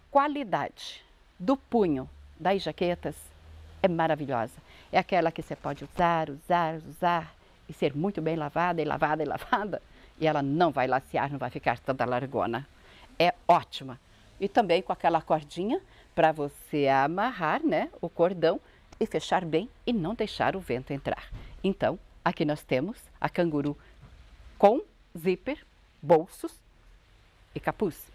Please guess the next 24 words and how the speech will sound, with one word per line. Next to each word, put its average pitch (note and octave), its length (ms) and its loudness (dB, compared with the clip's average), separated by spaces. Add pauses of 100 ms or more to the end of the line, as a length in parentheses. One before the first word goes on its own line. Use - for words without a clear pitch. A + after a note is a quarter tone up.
(340)
Aqui G#3+ 260 2
nós D#4 280 0
temos D3 500 0
a E3+ 100 4
fechadinha G#3+ 1040 -2 (540)
canguru B3 640 2 (400)
maravilhosa, G3 1080 0 (500)
também B3+ 380 2
com A3+ 180 -4
cordão F#3 460 2
pra G#3+ 200 -2
fechar G3+ 460 -2
bem F3+ 420 0
a C#4+ 60 -2
toquinha, B3 600 -2 (460)
né, F3+ 260 2 (220)
o F#3 100 2
capuz, C4+ 440 0 (440)
para E3 200 2
não G3 120 0
entrar F3+ 300 0
vento, E3 400 0
aquele F3 220 -6
dia F3+ 260 -2